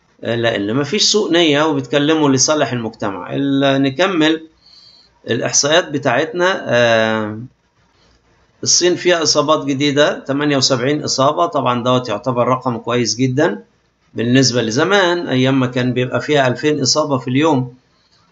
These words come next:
وإيطاليا طبعًا الأرقام بتاعتها بتتزايد جامد، يبدو ما فيش رقم ع-، الزيادة، بس الرقم النهاردة تلاتة وستين ألف وتسعمية، داخلين على أربعة، أربعة وستين ألف إص-، إصابة،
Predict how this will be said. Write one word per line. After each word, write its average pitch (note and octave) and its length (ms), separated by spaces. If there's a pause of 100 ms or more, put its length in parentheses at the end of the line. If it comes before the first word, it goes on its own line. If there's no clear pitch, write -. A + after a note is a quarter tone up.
(360)
وإيطاليا B2+ 1080
طبعًا B2 420
الأرقام B2+ 460
بتاعتها B2 460
بتتزايد A2+ 720
جامد، C#3 460 (140)
يبدو B2+ 340
ما A2+ 140
فيش C3 340
رقم A2 680
ع-، A2+ 340 (400)
الزيادة، A#2+ 440
بس A#2+ 320 (520)
الرقم C3 420
النهاردة B2 440
تلاتة B2 340
وستين C3 680
ألف B2 280
وتسعمية، A#2+ 420
داخلين C3 480
على A#2 200
أربعة، A#2+ 560 (380)
أربعة C3 260
وستين C3+ 540
ألف C3 280
إص-، - 720
إصابة، C3 540